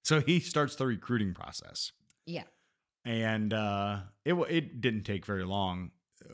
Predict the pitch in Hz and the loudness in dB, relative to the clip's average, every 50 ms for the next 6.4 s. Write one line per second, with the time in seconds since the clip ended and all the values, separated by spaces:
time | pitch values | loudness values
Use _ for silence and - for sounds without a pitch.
0 | 104 104 113 107 101 - 110 107 101 92 95 104 98 - - - 110 107 107 110 | -6 -4 -2 -2 -2 -2 -2 -2 -2 0 0 -2 -4 -2 -2 0 0 2 2 2
1 | 110 110 107 107 104 107 104 101 - _ _ _ _ _ _ _ _ _ _ _ | 2 0 0 0 0 -2 -4 -4 -8 _ _ _ _ _ _ _ _ _ _ _
2 | _ 110 113 113 95 113 - - 110 107 107 101 98 98 98 - - 104 95 101 | _ -2 -2 0 0 -2 -2 -2 -2 -2 -2 -2 -2 -4 -4 -4 -6 -6 -4 -2
3 | 101 104 113 117 101 - - 101 - - - 98 90 80 92 98 107 113 98 90 | 0 0 0 0 -2 -2 -4 -6 -6 -6 -6 -6 -6 -6 -4 -4 -2 -2 -2 -4
4 | 78 78 82 - _ _ _ _ _ _ _ _ _ _ _ _ _ _ 110 104 | -6 -8 -12 -14 _ _ _ _ _ _ _ _ _ _ _ _ _ _ -2 0
5 | 104 104 95 85 160 277 294 135 110 107 101 101 104 101 - 110 107 - - 131 | 0 2 2 0 0 0 0 2 2 2 2 2 0 -2 -2 -6 -6 -4 -4 -4
6 | 143 110 95 78 85 123 151 | -4 -4 -6 -8 -6 -8 -8